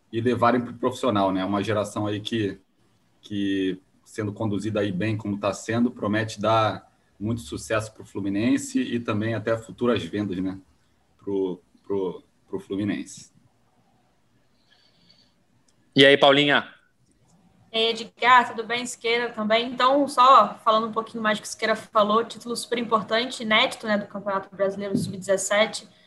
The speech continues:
Speaker 3: E o Fluminense tem um timaço aí, várias joias que tem tudo pra render muito,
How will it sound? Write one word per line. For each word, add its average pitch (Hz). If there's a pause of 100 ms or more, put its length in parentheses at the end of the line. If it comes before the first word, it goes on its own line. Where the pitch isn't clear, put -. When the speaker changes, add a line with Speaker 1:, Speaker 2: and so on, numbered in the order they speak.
(320)
Speaker 3:
E 254
o 285 (480)
Fluminense 247
tem 269
um 269
timaço 233
aí, 214
várias 214
joias 208
que -
tem 208
tudo 214
pra 214
render 214
muito, 208